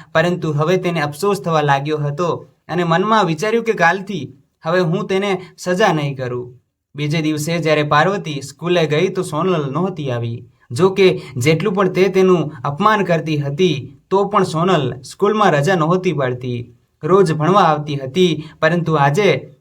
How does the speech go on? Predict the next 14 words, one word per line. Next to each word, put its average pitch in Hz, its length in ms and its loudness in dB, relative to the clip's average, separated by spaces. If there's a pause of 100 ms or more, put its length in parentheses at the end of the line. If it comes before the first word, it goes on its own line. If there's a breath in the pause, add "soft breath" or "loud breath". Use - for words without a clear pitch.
તે 170 80 -4
સ્કૂલમાં 190 540 2
જ 147 80 -2 (280)
નહોતી 175 420 0
આવી. 120 420 -6 (300)
પાર્વતીને 175 580 0
પોતાના 175 420 0
કૃત્ય 185 320 -4
પર 160 320 0 (180 loud breath)
પસ્તાવો 185 420 2
પણ 160 180 -2
થઈ 196 220 2
રહ્યો 165 200 2
હતો. 147 520 -2